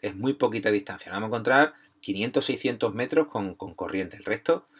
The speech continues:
es, una vez que lo pasemos, veremos que esa corriente está ubicada solamente en esta pequeña zona. Se identifica fácilmente porque arriba hay un castillete, hay un castillo, que es el castillo del Desnarigado. ¿Mm? Se ve fácilmente, como veis, una zona con un acantilado, y arriba, justo como a,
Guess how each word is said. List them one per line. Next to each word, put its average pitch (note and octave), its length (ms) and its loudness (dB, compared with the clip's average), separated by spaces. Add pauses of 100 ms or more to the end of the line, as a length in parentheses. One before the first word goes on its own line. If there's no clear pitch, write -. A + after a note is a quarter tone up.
(360)
es, - 840 -10
una F#2+ 120 -12
vez F2+ 140 -10
que A2 100 -2
lo G#2+ 120 2
pasemos, B2 360 2
veremos G#2 280 0
que G#2 180 0
esa G2+ 200 -2
corriente A#2 300 -6
está G#2+ 280 0
ubicada A#2 460 2
solamente B2+ 400 -2
en A2 100 0
esta G#2 260 -4
pequeña F#2+ 320 -4
zona. E2+ 320 -10 (240)
Se - 180 0
identifica G2 460 0
fácilmente C3 460 0
porque G#2 320 2
arriba B2+ 440 0
hay G2 140 0
un G#2 100 -2
castillete, F2+ 720 -8
hay F#2+ 80 -14
un F2+ 80 -12
castillo, E3 500 0 (360)
que - 80 -12
es G2 60 -8
el G2 80 -6
castillo - 320 0
del A2+ 120 4
Desnarigado. E2 640 -6 (220)
¿Mm? B2+ 140 -8 (320)
Se - 140 -14
ve F#2+ 80 -6
fácilmente, G2 560 -2
como F#2+ 180 -6
veis, F2+ 200 -8
una F2 120 -12
zona F#2 240 -4
con F#2 80 -10
un F2+ 60 -8
acantilado, G2+ 480 -2
y G#2 80 -2
arriba, A#2+ 340 -2
justo C#3 360 0
como G2+ 260 -4
a, F2 300 -14